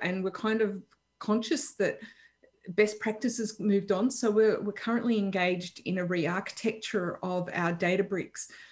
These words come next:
so that we can optimize what we're doing for the new world, because what we were doing two years ago was really about reporting, and now it's much more about A I and M L. So we want to re-, rethink how we've approached our Databricks implementation.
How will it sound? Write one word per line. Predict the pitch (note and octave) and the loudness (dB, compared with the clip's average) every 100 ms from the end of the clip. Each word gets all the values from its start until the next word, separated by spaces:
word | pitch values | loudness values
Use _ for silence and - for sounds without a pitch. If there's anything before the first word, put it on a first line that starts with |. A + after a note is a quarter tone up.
| - | -16
so | - G3+ | -2 2
that | F#3 | 2
we | G3 | 2
can | G3+ F#3+ | 0 -2
optimize | - F#3 - A#3 G3+ F#3+ F3 F3 | -2 -4 -2 2 2 2 -2 -2
what | F#3+ - | -2 -2
we're | F#3 | -2
doing | E3+ F#3+ F#3 F#3 F3+ | 0 0 0 -4 -6
for | - | -4
the | F3 F3+ | -4 -2
new | F3+ F3+ | -2 -2
world, | F3 G#3+ B3 | 0 -2 0
because | A3+ A3 G3+ - | -2 0 2 4
what | A3 | 4
we | A3+ | 4
were | G#3+ | 4
doing | F3 G3 F#3+ F3+ - - - - _ _ _ _ - | 4 4 4 0 -6 -18 -20 -20 _ _ _ _ -4
two | - | 2
years | G#3 G3+ A3 | 4 4 4
ago | G3+ F3+ | 6 6
was | F3 F3 E3+ | 4 2 2
really | G#3+ G#3+ G#3 | 4 4 4
about | F#3+ F3+ D#3+ - | 4 2 0 -2
reporting, | D#3+ - F3 A3 D#4 F4 - | -10 -8 -4 -2 -2 -2 -4
and | G3 F#3 | -6 -6
now | F#3 F#3 F3+ | -4 -4 -4
it's | - - | -6 -6
much | F#3 F#3 - | -4 -4 -6
more | G#3 F3+ F3 | -4 -2 -4
about | F3 E3+ F3 - | -2 -4 -4 -6
A | F3+ | -2
I | F3 E3+ | 2 2
and | E3 | 2
M | C#3 F3+ | 0 -2
L. | E3+ B3+ | 0 0
So | C#4+ - F#3+ F3+ F3+ - - | -2 -2 0 2 0 -2 -6
we | E3 F#3+ F#3 | -2 0 2
want | F3+ F3+ F3+ | 0 0 0
to | |
re-, | F3 F3 E3 E3 F3+ | 2 2 2 0 4
rethink | G#3 F#3 - G#3+ F3 - | 4 4 0 -2 -2 -4
how | - F#3 | -4 -2
we've | F3+ E3+ | -2 -4
approached | E3 - E3 - - | -6 -4 -4 -4 -8
our | F3 | -6
Databricks | F3 D#3 F3 E3+ - | -4 -4 -2 -6 -6
implementation. | F#3+ E3+ F3 D#3 D#3+ - - - | -8 -6 -4 -4 -6 -8 -10 -14